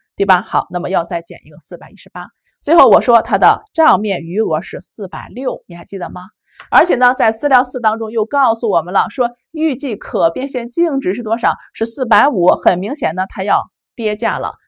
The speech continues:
跌了多少呢？跌了十，对不对？所以我们要把这四百六的成本给它调减，调到四百五。怎么去调呢？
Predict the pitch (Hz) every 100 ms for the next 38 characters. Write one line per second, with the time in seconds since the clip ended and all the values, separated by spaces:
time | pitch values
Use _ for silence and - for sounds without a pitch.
0 | _ 269 262 226 233 262 - 165 - 220
1 | 214 170 - - - 147 175 - 233 226
2 | 220 - _ - 247 247 185 208 220 190
3 | 151 196 294 247 208 269 180 - 175 202
4 | 160 175 170 - 170 175 - 202 135 -
5 | _ _ - 170 170 220 320 - - -
6 | 190 165 208 160 - _ - 226 202 -
7 | 330 - 165 185 233